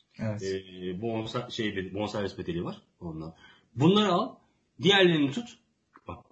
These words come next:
Speaker 2: vallahi de billahi de şampiyonluk ya.
Speaker 1: Olabilir. Çünkü yani bunları tutsan zaten Wellington transferi, Ensakala transferi falan da gerçekleşmeyecekti. Biz Caner'i
Speaker 2: Aynen
Speaker 1: falan
Speaker 2: öyle.
Speaker 1: elimizde tutamadık.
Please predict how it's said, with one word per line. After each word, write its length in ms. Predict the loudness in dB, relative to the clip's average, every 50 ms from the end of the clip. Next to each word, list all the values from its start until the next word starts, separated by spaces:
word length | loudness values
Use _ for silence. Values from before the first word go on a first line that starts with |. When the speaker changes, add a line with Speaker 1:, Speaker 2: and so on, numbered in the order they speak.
| -16
Speaker 2:
vallahi 760 | -14 -12 -12 -8 0 2 4 4 4 4 4 4 4 4 6 4
de 40 | 4
billahi 240 | 2 2 2 2 0
de 60 | 0
şampiyonluk 480 | 0 -2 -2 -2 -4 -6 -6 -8 -10 -12
ya. 100 | -14 -14 -16 _ _ -20 -20 _ _ _ _ _ _ _ _ _ _ _ _ _ _ _ _ _ _ _ _ _ -20 -18 _ -4
Speaker 1:
Olabilir. 600 | 0 2 2 2 2 2 0 0 -2 -6 -10 -10 -8
Çünkü 380 | -4 2 4 4 6 6 6 6
yani 280 | 8 8 8 6 6
bunları 300 | 6 6 4 4 4 2
tutsan 440 | -2 -6 -4 0 2 4 4 4 4
zaten 500 | 6 6 6 8 8 6 2 0 0 -4 -8 -16 _ _ _ _ _ -4
Wellington 600 | 2 4 6 6 6 4 2 2 2 2 2 2
transferi, 500 | 4 4 6 6 6 4 2 2 4 6
Ensakala 580 | 6 6 6 6 2 0 0 0 2 0 0 2
transferi 460 | 4 4 6 6 4 2 0 2 6
falan 240 | 8 8 8 8 6
da 40 | 4
gerçekleşmeyecekti. 1080 | 6 6 6 6 4 0 -6 -6 -4 -6 -6 -6 -6 -8 -8 -6 -8 -8 -8 -8 -8
Biz 160 | -6 -2 0
Caner'i 240 | 2 4 6 6 8
Speaker 2:
Aynen 120 | 6 6 4
Speaker 1:
falan 180 | 4 2 2
Speaker 2:
öyle. 100 | 4 2
Speaker 1:
elimizde 380 | 2 2 0 -2 -4 -4 -6 -6
tutamadık. 580 | -6 -4 -4 -2 -2 -2 -4 -6 -10 -16 -20